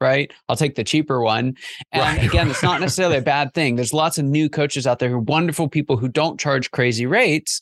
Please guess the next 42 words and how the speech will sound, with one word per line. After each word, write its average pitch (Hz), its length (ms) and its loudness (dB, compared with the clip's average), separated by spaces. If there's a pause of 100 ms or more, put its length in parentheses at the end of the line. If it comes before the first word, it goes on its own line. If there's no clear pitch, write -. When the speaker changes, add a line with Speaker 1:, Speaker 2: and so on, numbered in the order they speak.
(120)
Speaker 2:
Right. 98 220 0
Speaker 1:
Those 175 220 0
aren't 165 240 -2
bad 143 320 0
people. 165 360 -2
They're 151 140 2
not 147 140 0
gonna 147 120 0
give 139 140 -2
you 131 80 0
a 120 40 -2
bad 120 320 0
service, 156 640 0 (340)
but 147 200 0
you 156 160 0
also, 170 540 0
uh, - 20 -10 (360)
y-, 156 200 -4
you 170 120 0
know, 147 120 2
there 151 240 0
is 185 220 2
a 170 60 0
Darwinian 160 840 0
process, - 840 -2
uh, 160 40 2 (120)
in, 143 240 0
in 131 320 0
the 131 80 2
coaching 123 360 0
profession. 120 380 0
Speaker 2:
Oh, 110 100 2
no 113 180 2
Speaker 1:
Like, 135 100 -2
you - 20 -6
either 127 160 0
Speaker 2:
question. - 300 0
Speaker 1:
make 143 260 0
it 135 160 0
or 131 160 0
you 117 220 0
don't. 101 520 -2